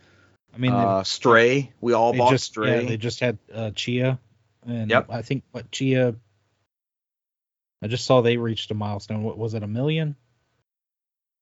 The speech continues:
Speaker 2: That's, that's good. That's good numbers for that.
Speaker 1: Download or something. Uh,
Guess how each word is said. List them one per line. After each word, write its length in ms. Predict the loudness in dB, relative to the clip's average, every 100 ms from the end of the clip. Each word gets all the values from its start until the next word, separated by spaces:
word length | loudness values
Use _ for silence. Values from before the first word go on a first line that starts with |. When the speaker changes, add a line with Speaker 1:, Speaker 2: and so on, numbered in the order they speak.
| _ _ _ _ _ -2
Speaker 2:
That's, 320 | -2 -2 -8
that's 220 | -6 -4
good. 200 | -2 -2 0
That's 140 | -2
good 160 | 0 0
numbers 320 | 0 -2 -2
for 140 | -4
that. 240 | -4 -4 -4
Speaker 1:
Download 500 | -4 -4 -2 -4 -4
or 60 |
something. 320 | -8 -10
Uh, 20 | -12